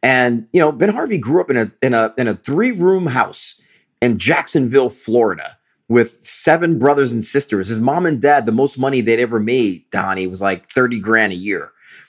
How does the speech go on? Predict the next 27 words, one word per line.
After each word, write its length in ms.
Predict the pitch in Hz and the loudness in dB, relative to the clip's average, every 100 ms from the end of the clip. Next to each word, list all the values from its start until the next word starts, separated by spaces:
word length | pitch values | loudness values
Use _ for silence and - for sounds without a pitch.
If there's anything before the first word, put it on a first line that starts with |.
| - | -2
And, 180 | 120 120 | 0 2
like, 200 | 117 - | 2 2
that 200 | 143 - | 0 2
year 240 | 135 147 | 4 4
that 160 | 127 107 | 4 2
they 100 | 120 | 2
made, 220 | 123 123 | 4 2
like, 200 | 117 110 | 2 2
thirty-five, 680 | 127 123 113 123 117 104 90 | 2 2 2 2 4 2 0
they 80 | |
went 160 | 101 113 | 0 0
on, 120 | 107 | 0
like, 160 | 98 95 | -2 0
a 140 | 98 | 0
little 300 | 95 117 110 | 2 2 2
family 420 | 92 - 117 107 | 0 -2 0 0
vacation, 680 | 95 98 - 110 107 90 82 - _ _ - | -2 -4 0 -2 -2 -6 -10 -14 _ _ -2
like, 160 | 98 | 0
a 80 | 101 | 0
day 240 | 92 131 120 | 2 0 2
trip 320 | - 113 - | 0 0 0
to 80 | 101 | -6
the 80 | |
beach 340 | 87 113 123 - | -4 -6 -6 -6
or 40 | |
something, 320 | 85 98 82 | -2 -4 -4
right? 320 | 87 113 139 | 0 2 2